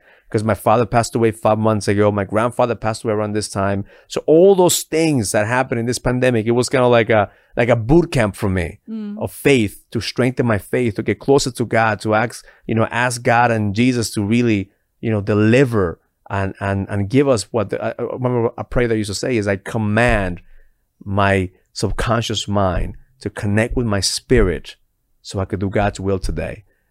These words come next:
Speaker 1: And I claim the promise of, of God. I claim the promise of Jesus. I claim the promise of healing. And I, you, I re-, I repeat it over and over again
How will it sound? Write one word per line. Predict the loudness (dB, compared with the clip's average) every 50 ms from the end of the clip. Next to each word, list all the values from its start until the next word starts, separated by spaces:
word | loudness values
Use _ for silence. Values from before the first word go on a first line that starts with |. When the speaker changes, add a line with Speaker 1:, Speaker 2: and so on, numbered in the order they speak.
| _ -10
Speaker 1:
And | -6 -4
I | -4 -4
claim | -6 -8 -4 -2 0 2 2 2 0 0 -2 -4 -4 -6
the | -6
promise | -6 -6 -6 -2 0 0 0 0 0 -4 -4 -4
of, | -6 -6 -6 -8 -12
of | -12 -12 -8 -4
God. | -2 -2 0 -2
I | -4 -6
claim | -8 -6 -4 -2 0 0 0 -2
the | -4 -6
promise | -6 -6 -4 -4 -4 -4 -4
of | -6 -6 -4
Jesus. | -4 -2 -2 0 0 -2 -2
I | -4 -10 -10
claim | -12 -8 -4 -2 -2 0 0 0
the | -2 -2
promise | -4 -4 -4 -2 -2 0 -2 -2 -2 -4
of | -10 -12
healing. | -12 -8 -4 -4 -4 -4 -4 -8 -12 -18 _ _ _ _ _ _ _
And | -6 -4 -4
I, | -2
you, | -2 -2 -2 -4 -4 _
I | -4
re-, | -4 -4 -4 -2
I | -2 -2
repeat | 0 -2 -4 -4 -4 -4 -2 -2 -2
it | -2 -4 -2
over | -2 -2 -2 -2
and | -2 -2
over | -4 -4 -2 -4
again | -4 -4 -6 -6 -6 -8 -10